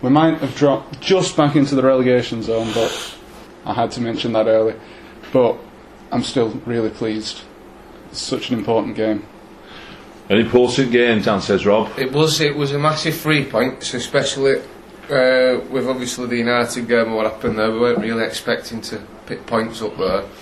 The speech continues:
Speaker 3: The performance, I didn't think it was one of the best of the season, but I thought we did job done. We applied a lot of pressure early doors, and I think we could have been four or five up at half time, if I'm being honest.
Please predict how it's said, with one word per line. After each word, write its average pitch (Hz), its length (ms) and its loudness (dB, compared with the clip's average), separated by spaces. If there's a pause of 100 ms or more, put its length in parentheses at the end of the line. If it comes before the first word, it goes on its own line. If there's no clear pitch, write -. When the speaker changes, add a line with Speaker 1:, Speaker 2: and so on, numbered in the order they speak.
(220)
Speaker 3:
The 180 100 0
performance, 156 680 2
I 135 60 0
didn't 135 160 0
think 127 260 -6
it 131 120 -8
was 127 360 -4 (260)
one 135 140 2
of 135 80 0
the 127 80 0
best 139 340 0
of 131 40 -6
the 120 80 0
season, 120 480 -2
but 117 240 0 (400)
I 135 60 2
thought 135 280 2
we 127 80 0
did 135 300 0 (180)
job 120 300 0
done. 135 320 0 (140)
We 123 180 -4 (280)
applied 120 380 2
a 123 60 2
lot 127 220 2
of - 140 -16
pressure - 600 -2
early 120 340 2
doors, 117 480 2 (560)
and 117 140 0
I 113 40 -2
think 123 260 -4
we 120 100 -6
could 123 160 -2
have 120 120 -2
been 113 260 -4 (360)
four 120 300 2
or 117 40 2
five 117 300 0
up 110 160 -8
at 120 100 0
half 117 300 0
time, 123 340 0
if 110 60 -6
I'm 101 80 -8
being 101 220 -4
honest. 110 380 -10